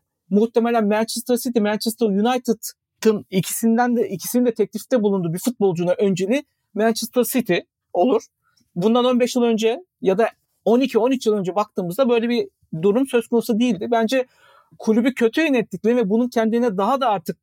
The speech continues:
negatif olarak hem mali tablolar açısından da olumsuz yansıdıklarını görünce bence ve şu anda da Amerikalıların, daha doğrusu Kuzey Amerika'daki yatırımcıların iştahla Avrupa futboluna özellikle Premier Lig'e akın ettiklerini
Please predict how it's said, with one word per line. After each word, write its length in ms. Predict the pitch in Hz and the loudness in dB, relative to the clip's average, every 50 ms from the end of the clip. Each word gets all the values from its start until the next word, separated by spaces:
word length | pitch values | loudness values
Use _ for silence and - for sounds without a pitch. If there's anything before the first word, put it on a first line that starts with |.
| _ - | _ -8
negatif 560 | 160 170 202 220 220 226 226 - 262 - - | -2 0 2 2 2 0 0 0 -2 -2 0
olarak 440 | 226 208 196 185 180 190 - _ _ | 0 2 2 2 0 -2 -4 _ _
hem 240 | - 180 185 190 175 | -4 -2 -2 0 0
mali 340 | 170 180 185 185 202 233 240 | 0 2 2 2 0 0 0
tablolar 380 | - 233 208 196 214 220 233 233 | 0 -2 -2 -2 0 0 0 0
açısından 420 | 208 - - - - 208 202 190 | 0 -2 -6 -8 -6 -6 -2 0
da 100 | 175 165 | 0 0
olumsuz 360 | 135 180 196 202 - 277 254 | 0 0 0 -2 -2 0 0
yansıdıklarını 560 | 247 233 220 - - 190 208 - - 214 202 196 | 0 0 0 -2 -4 -6 -8 -4 -2 -2 0 0
görünce 240 | 262 294 240 240 | 0 0 0 2
bence 300 | 226 233 226 220 254 247 - _ _ _ - | 2 2 0 0 -2 -2 -4 _ _ _ 0
ve 220 | - 214 233 226 - _ _ _ _ _ | 2 2 2 0 -2 _ _ _ _ _
şu 260 | - - - 294 302 | -12 -6 -2 0 2
anda 300 | 285 269 247 240 233 214 | 2 2 2 2 2 2
da 120 | 214 202 - | 0 0 0
Amerikalıların, 840 | 196 190 202 240 269 269 - 269 254 240 233 214 208 202 202 254 - _ _ _ _ _ - 156 170 | 0 0 2 0 0 0 0 0 0 2 2 2 2 0 -2 -2 -6 _ _ _ _ _ -6 -2 2
daha 160 | 180 196 214 | 2 2 2
doğrusu 160 | 220 208 - _ | 0 -4 -8 _
Kuzey 340 | - - 185 175 262 285 277 | -6 -2 0 2 2 2 2
Amerika'daki 880 | 254 233 226 214 - - 196 175 160 165 165 - - 190 170 160 151 - _ _ | 2 2 0 0 0 -2 -2 -2 -2 -4 -6 -8 -4 -4 -2 -2 -4 -6 _ _
yatırımcıların 880 | 151 160 170 165 - - 196 196 196 202 185 208 196 202 196 196 269 - _ _ _ _ _ _ _ _ _ - | -2 0 0 0 2 2 0 2 2 2 0 0 0 0 0 -2 -2 -4 _ _ _ _ _ _ _ _ _ -4
iştahla 520 | 202 - - - - 285 294 294 269 247 | -4 -4 -2 0 0 0 2 2 0 0
Avrupa 300 | 190 190 214 240 - 302 | 2 2 0 0 -2 -4
futboluna 400 | 262 - - - 196 202 196 196 | -6 -6 -6 -6 -4 -2 -2 0
özellikle 460 | 190 196 180 196 196 220 254 - 254 233 | 0 0 0 0 0 0 -2 -2 -4 -4
Premier 480 | - 202 202 214 226 240 247 226 220 | -2 -2 -2 0 0 0 0 0 -2
Lig'e 180 | 208 185 208 - | -2 0 0 -2
akın 240 | - - - 247 269 | -2 0 0 0 0
ettiklerini 760 | 247 - _ - 202 - 208 202 202 196 202 202 190 175 | 0 -2 _ -8 -6 -4 -2 0 0 0 0 0 -2 -4